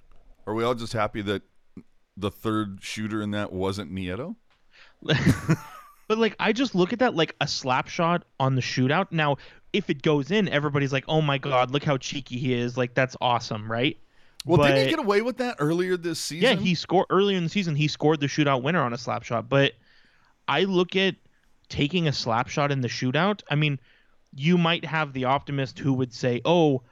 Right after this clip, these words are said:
Speaker 2: you know, a goalie's not expecting that. It's a good way to beat them." And on some level, I agree with that. But I feel like most people are gonna look at a slap shot in the shootout as, "Why are you putting me out here?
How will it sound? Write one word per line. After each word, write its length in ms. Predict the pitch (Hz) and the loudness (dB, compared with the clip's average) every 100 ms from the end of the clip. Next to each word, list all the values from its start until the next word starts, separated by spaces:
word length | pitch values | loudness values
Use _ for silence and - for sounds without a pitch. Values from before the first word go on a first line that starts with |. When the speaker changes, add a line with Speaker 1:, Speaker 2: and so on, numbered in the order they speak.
| _ _ | _ _
Speaker 2:
you 100 | 143 | 2
know, 120 | 135 135 | 2 2
a 80 | 143 | 2
goalie's 340 | 151 156 135 | 4 4 2
not 140 | 143 131 | 0 0
expecting 520 | - - 156 143 131 | -2 -4 -4 -4 -2
that. 240 | 120 120 - | -2 -4 -6
It's 160 | - - | -8 -6
a 60 | 131 | 0
good 160 | 139 | 0
way 100 | 131 | 2
to 80 | 127 | -2
beat 300 | - 151 - | 0 -2 -2
them." 160 | 113 123 | -4 0
And 100 | 160 | 2
on 100 | 190 | 2
some 220 | 285 311 | 0 2
level, 240 | 240 160 | 0 0
I 60 | 135 | -2
agree 320 | 131 135 170 | -4 -2 0
with 180 | 127 - | 0 -2
that. 240 | 104 107 - _ - _ | -4 -4 -8 _ -20 _
But 380 | 139 143 143 - - | 2 4 4 2 -2
I 100 | 135 | -4
feel 220 | - 208 | 2 2
like 160 | 226 151 | 2 2
most 260 | 143 - | 0 0
people 260 | 214 185 190 | -4 0 0
are 80 | 180 | 2
gonna 200 | 165 147 | 2 2
look 240 | 135 151 | 2 0
at 80 | 147 | 0
a 60 | |
slap 280 | 127 127 127 | 0 0 0
shot 180 | - 147 | 2 0
in 80 | 131 | 0
the 80 | 120 | -2
shootout 380 | - 139 175 | 0 2 2
as, 340 | 127 131 123 - _ _ _ _ _ 127 117 | 4 2 0 -12 _ _ _ _ _ -16 -4
"Why 240 | 117 135 | 0 2
are 80 | 165 | 2
you 160 | 160 143 | 2 2
putting 340 | - 139 135 | 0 0 0
me 140 | 127 117 | -2 -2
out 220 | 117 - | -4 -4
here? 260 | 127 82 | -8 -10